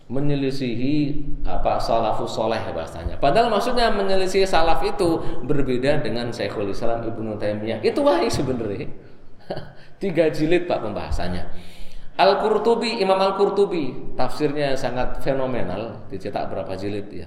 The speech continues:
tergantung cetaknya siapa sih, ada yang dua puluh, ada yang enam belas, ada dua belas. Imam Al-Qurtubi Maliki. Itu cari kesalahannya, kesalahan-kesalahan akidah dalam kitab tafsir Al-Qurtubi. Ada satu jilid sendiri.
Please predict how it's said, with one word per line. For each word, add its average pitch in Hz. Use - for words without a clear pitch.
tergantung 95
cetaknya 95
siapa 123
sih, 82
ada 87
yang 87
dua 87
puluh, -
ada 90
yang 87
enam 87
belas, -
ada -
dua -
belas. -
Imam 107
Al-Qurtubi 127
Maliki. 127
Itu -
cari 226
kesalahannya, 202
kesalahan-kesalahan 151
akidah 131
dalam 117
kitab 127
tafsir 131
Al-Qurtubi. 110
Ada -
satu 135
jilid 127
sendiri. -